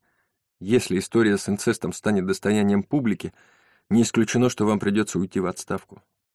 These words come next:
Разумеется, утку с инцестом могут запустить, даже если мы перехватим инициативу.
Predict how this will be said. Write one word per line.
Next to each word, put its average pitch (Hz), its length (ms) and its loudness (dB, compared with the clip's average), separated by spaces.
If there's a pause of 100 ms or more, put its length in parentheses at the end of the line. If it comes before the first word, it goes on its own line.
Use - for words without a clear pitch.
(280)
Разумеется, 113 640 2
утку 107 580 0
с - 100 -4
инцестом 107 460 0
могут 104 240 0
запустить, 107 400 -2
даже 104 220 2
если 110 200 -2
мы 107 120 0
перехватим 113 580 -2
инициативу. - 640 -4